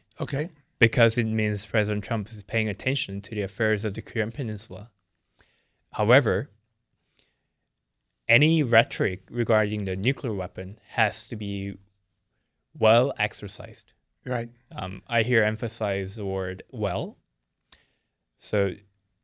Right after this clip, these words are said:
Speaker 2: during the peacetime and during the crisis, signaling is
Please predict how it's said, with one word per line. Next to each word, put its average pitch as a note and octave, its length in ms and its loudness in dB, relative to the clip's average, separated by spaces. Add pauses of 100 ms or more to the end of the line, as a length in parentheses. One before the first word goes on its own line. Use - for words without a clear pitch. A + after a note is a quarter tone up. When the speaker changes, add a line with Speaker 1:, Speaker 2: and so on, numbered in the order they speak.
Speaker 2:
during E3+ 340 6
the F3 80 2
peacetime A#2+ 600 -2
and G#2+ 420 2
during G#2+ 320 2
the - 100 -6
crisis, - 760 -2 (880)
signaling D3+ 720 4
is A2+ 340 0